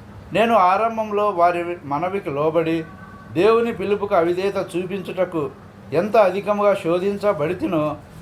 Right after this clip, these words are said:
ఇంకనూ నాకు జ్ఞాపకమున్నది. ఎంత గొప్ప నష్టములు ఎదుర్కొనవలసి వచ్చేది. అనేకులు ఇటు శోధననే ఎదుర్కొనవలసి వచ్చును. చాలామంది దేవుని సేవకులు ఇటు ఒత్తిడిని ఎదుర్కొని తమ పిలుపును విడిచిపెట్టి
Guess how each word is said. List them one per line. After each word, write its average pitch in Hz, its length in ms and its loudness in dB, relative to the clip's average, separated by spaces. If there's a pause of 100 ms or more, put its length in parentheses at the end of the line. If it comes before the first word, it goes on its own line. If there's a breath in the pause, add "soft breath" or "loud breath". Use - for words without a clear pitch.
(200)
ఇంకనూ 214 380 2
నాకు 185 300 2
జ్ఞాపకమున్నది. 143 1040 -4 (1040)
ఎంత 208 200 2
గొప్ప 202 320 2
నష్టములు 220 440 0
ఎదుర్కొనవలసి 190 680 -2
వచ్చేది. 175 600 -2 (680)
అనేకులు 233 480 2
ఇటు 185 220 -6
శోధననే 190 680 0
ఎదుర్కొనవలసి 165 640 0
వచ్చును. 127 360 -4 (540)
చాలామంది 202 600 4
దేవుని 185 380 -4
సేవకులు 175 580 -4
ఇటు 160 200 -4
ఒత్తిడిని 170 580 0
ఎదుర్కొని 180 480 -2 (540)
తమ 202 240 2
పిలుపును 208 680 -2
విడిచిపెట్టి 190 680 -6